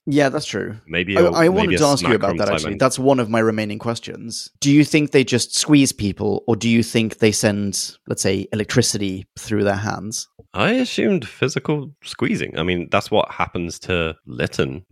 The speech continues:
Speaker 2: in a very
Speaker 1: Man, his hands.
Speaker 2: bloody way. Yeah.
Speaker 1: Yeah, that's pretty grim. I mean, the fact still remains, we do get to see someone quite blatantly on screen in the process of being cybered, and then later on, we get the same with Lytton. And Lytton
Speaker 2: Yeah.
Speaker 1: is one of the, he, he's,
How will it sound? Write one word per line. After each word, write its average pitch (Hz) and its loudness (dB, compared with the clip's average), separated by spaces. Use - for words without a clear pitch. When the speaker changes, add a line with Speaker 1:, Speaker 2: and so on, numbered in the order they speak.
Speaker 2:
in 80 -4
a 76 -2
very 90 2
Speaker 1:
Man, 98 2
his 95 -2
hands. 101 -2
Speaker 2:
bloody 110 0
way. 76 0
Yeah. 87 -8
Speaker 1:
Yeah, 104 4
that's 107 0
pretty 101 -4
grim. 104 -2
I 180 2
mean, 185 2
the 180 4
fact 196 -2
still 170 2
remains, 120 2
we 135 2
do 139 2
get 135 -2
to 123 -8
see 131 -2
someone 113 0
quite 110 0
blatantly 113 0
on 107 -2
screen 107 0
in 107 0
the 104 -8
process 104 0
of 98 -4
being 101 -6
cybered, 101 -2
and 104 -4
then 110 -2
later 113 2
on, 101 2
we 107 -2
get 117 0
the 135 -8
same 104 0
with 107 -2
Lytton. 110 -2
And 117 -4
Lytton 123 0
Speaker 2:
Yeah. 98 0
Speaker 1:
is 104 -4
one 113 2
of 110 0
the, 117 0
he, 135 0
he's, 135 -2